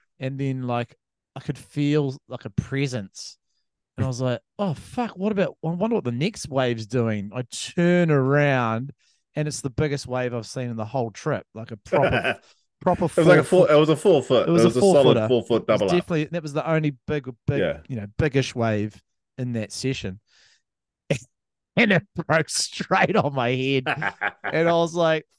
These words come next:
Speaker 1: "Fuck, I'm not gonna duck dive this." So I did the bail, and
Speaker 2: Mm.
Speaker 1: yeah, I was like, "Oh, how's this one gonna go?" So I got under it, and it just picked me up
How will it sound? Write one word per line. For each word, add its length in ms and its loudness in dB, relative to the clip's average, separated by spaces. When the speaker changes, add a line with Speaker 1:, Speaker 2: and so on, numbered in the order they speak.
Speaker 1:
"Fuck, 320 -6
I'm 120 -6
not 140 -4
gonna 160 -4
duck 260 -4
dive 260 -4
this." 320 -6
So 440 -2
I 100 -4
did 300 -6
the 80 -4
bail, 640 -2
and 640 -6
Speaker 2:
Mm. 160 -10
Speaker 1:
yeah, 680 0
I 100 -4
was 180 -6
like, 260 -4
"Oh, 240 -6
how's 420 -6
this 240 -4
one 160 -4
gonna 180 -8
go?" 320 -4
So 180 -16
I 240 -10
got 240 0
under 380 0
it, 180 2
and 160 -4
it 120 -8
just 340 -12
picked 320 -2
me 160 0
up 280 0